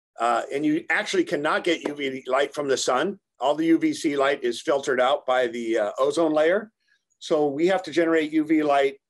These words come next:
basically synthetically on the earth. And, uh, when you do that,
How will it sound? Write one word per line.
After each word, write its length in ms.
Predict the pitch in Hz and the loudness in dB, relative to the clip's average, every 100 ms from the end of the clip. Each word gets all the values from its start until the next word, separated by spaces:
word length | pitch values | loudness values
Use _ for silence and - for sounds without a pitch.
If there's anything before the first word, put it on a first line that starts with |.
| _ - 123 | _ -14 -4
basically 480 | 151 147 160 139 127 | -4 -4 -4 -4 -2
synthetically 680 | 143 123 175 170 - 117 | -4 -2 0 0 0 -2
on 140 | 107 113 | -2 -2
the 100 | 120 | -2
earth. 220 | 143 - _ _ _ - - _ | -2 -4 _ _ _ -20 -20 _
And, 320 | 131 127 123 123 | -4 -2 0 0
uh, 220 | 113 110 | 2 0
when 160 | 131 | -2
you 100 | 131 | -4
do 160 | 127 214 | 0 2
that, 300 | 190 147 180 | 4 2 -2